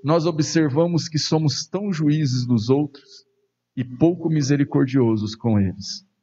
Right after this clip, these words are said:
Neste período quaresmal, a proposta é essa, de olharmos para o outro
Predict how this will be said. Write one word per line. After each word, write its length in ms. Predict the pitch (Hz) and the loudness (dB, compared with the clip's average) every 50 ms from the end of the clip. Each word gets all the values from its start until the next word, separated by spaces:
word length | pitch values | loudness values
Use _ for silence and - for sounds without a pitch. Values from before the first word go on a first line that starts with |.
| _ _ _ _ _ _ _ _ _ _ _ _ _ _ _ _ _ _ _ _ | _ _ _ _ _ _ _ _ _ _ _ _ _ _ _ _ _ _ _ _
Neste 240 | - 175 165 170 175 | 0 0 0 0 2
período 400 | 170 202 196 208 233 240 233 220 | 2 2 2 4 0 -2 -4 0
quaresmal, 880 | - 214 202 202 196 180 143 151 170 185 196 208 220 226 240 233 226 - | 2 2 2 4 2 0 -2 -2 0 2 2 4 4 2 2 -2 -2 0
a 100 | 190 196 | 0 0
proposta 680 | - - 202 190 - - 190 196 208 196 - - 226 | 2 2 2 2 2 2 0 0 0 0 -2 -4 -2
é 140 | 214 220 196 | 0 2 2
essa, 440 | 156 139 - - - 110 101 98 98 - _ _ _ _ _ _ _ _ _ _ _ _ _ _ | 2 2 0 -2 -4 -4 -4 -4 -6 -10 _ _ _ _ _ _ _ _ _ _ _ _ _ _
de 200 | - 107 127 180 | -6 0 2 2
olharmos 600 | 180 170 156 175 185 196 202 202 202 196 - - | 2 2 2 0 0 0 0 0 -2 -4 -4 0
para 240 | - 185 180 170 160 | 0 2 2 2 2
o 40 | 156 | 2
outro 480 | 156 170 185 214 226 - 226 233 247 | 2 2 2 0 -2 -4 -4 -4 -4